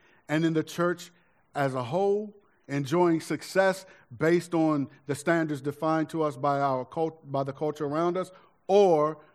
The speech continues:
we can take an honest look at the Jesus of the Bible and dare to ask what the consequences might be if we really believed him and really obeyed him.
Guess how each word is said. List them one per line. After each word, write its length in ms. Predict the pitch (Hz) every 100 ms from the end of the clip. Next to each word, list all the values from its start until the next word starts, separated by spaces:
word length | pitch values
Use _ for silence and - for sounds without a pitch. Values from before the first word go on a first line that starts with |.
| -
we 120 | 156
can 180 | 175 165
take 220 | 175 165
an 140 | 151 -
honest 440 | 151 165 170 147
look 320 | 156 170 151
at 140 | 156 143
the 80 | 143
Jesus 520 | 127 160 160 160 151
of 200 | 139 139
the 80 | 135
Bible 600 | 147 156 135 117 113 - _ _ _ _ _ _ -
and 180 | 123
dare 220 | 117 139 143
to 160 | 147
ask 480 | 127 135 131 - - _ _ _ _
what 380 | 113 120 147 147
the 100 | 135
consequences 960 | 135 - 170 175 160 - 131 127 117
might 260 | 120 120 107
be 300 | 107 104 104 - _ _ _ -
if 140 | 110
we 180 | 117 139
really 300 | 127 147 147
believed 440 | 139 139 139 135
him 380 | 135 113 110 107 104 _ - - _ _ 127
and 180 | 117
really 480 | 113 127 123 120 110 110 -
obeyed 460 | 110 104 117 113
him. 260 | 101 90